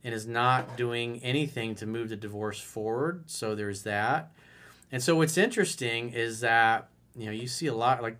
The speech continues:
a lot of the red pill dudes spend a lot of time bitching and complaining about single moms. And so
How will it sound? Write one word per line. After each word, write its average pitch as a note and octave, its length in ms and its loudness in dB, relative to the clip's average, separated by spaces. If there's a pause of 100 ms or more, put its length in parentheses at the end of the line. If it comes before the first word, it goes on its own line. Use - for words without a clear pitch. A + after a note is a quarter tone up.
a A#2 40 -10
lot B2+ 200 0
of F3 60 0
the D3 40 0
red C3+ 220 -2
pill C3+ 140 -6
dudes A2+ 240 -4
spend A2 200 -8
a G2 60 -4
lot G#2+ 240 2
of D#3 60 -4
time C#3 280 -4
bitching A2 320 -6
and G#2+ 80 -10
complaining A#2 500 -6
about G2 300 -6
single G#2 340 -10
moms. A#2 440 -4
And G2+ 80 -10
so A2 400 -2